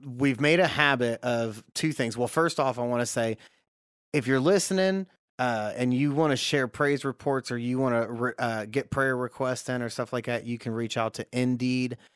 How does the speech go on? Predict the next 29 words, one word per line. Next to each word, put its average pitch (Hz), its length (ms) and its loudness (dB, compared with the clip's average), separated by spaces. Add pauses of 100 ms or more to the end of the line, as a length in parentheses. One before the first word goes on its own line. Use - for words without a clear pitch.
(220)
In 131 240 2
truth 127 360 -2
ministries 123 560 -2
at 117 120 -6
gmail 120 400 -2
dot 117 200 0
com. 120 300 -2
You 117 80 -4
can 117 140 -4
send 131 260 -2
those 127 180 -2
to 131 220 0
us, 127 160 -2
and 113 140 -2
we'll 120 80 -2
have 113 160 -2
a 110 80 -6
team, 131 320 -2
and 117 120 -2
we'll 110 120 -6
be 113 120 -4
prepared 123 460 -4
and 113 100 -4
ready 117 200 -2
to 107 80 -8
pray 127 240 -4
for 123 160 -10
those 123 200 -6
things. 127 320 -4